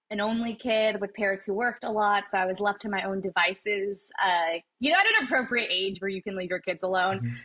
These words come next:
Speaker 1: and not worry about them. But I got, kinda got to, you know, just do whatever I wanted on the internet too, in, in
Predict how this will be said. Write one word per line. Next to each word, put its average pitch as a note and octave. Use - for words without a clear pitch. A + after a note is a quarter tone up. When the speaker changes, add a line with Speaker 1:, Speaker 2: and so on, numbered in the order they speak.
Speaker 1:
and A#3+
not F#3
worry F#3
about A3
them. A3+
But G3+
I G3+
got, A3
kinda A3+
got A3+
to, G#3+
you G3+
know, F#3+
just F#3
do A3+
whatever A3+
I A3+
wanted A3
on G3+
the G3
internet F#3+
too, B3+
in, B3
in F#4+